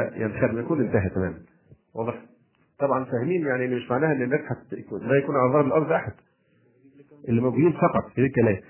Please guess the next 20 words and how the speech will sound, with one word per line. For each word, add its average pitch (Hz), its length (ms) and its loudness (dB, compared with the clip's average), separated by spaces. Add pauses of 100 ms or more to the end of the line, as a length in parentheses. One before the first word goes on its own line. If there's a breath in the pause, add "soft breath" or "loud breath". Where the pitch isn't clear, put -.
(160 soft breath)
لكن 127 200 2
ممكن 151 300 4
بعدها 123 480 6
ب-، 110 320 6
ب-، 110 180 4
ب-، 104 160 4
بيومين، 110 440 4
بشهر، 127 300 4
اتولد 131 340 4
ناس 139 280 4
جداد، 151 300 6 (460 soft breath)
ممكن 135 220 0
ما 123 60 0
ينطبقش 120 380 -2
عليهم، 160 320 4 (380 soft breath)
لكن 113 160 0
المقصود 117 340 0 (220)
بداية 156 340 6
من 139 140 2
إيه؟ 151 220 2